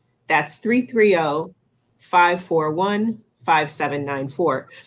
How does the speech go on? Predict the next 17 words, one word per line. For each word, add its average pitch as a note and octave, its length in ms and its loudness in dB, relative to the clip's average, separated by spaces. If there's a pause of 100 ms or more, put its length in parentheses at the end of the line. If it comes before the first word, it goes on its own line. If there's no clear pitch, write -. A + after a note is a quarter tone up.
(120)
You G#3 120 4
can G3+ 140 2
also F#3+ 400 4
tweet C4+ 320 0
them A#3+ 200 4
at F3+ 200 0
the F3+ 80 0
City D#3+ 260 -2
Club, F#3 300 -4
and E3 140 -2
we D#3+ 120 -2
will E3 120 -2
try D3+ 220 -4
to D3+ 80 -2
work C#3 280 -8
them F3+ 140 0
in. F3 260 0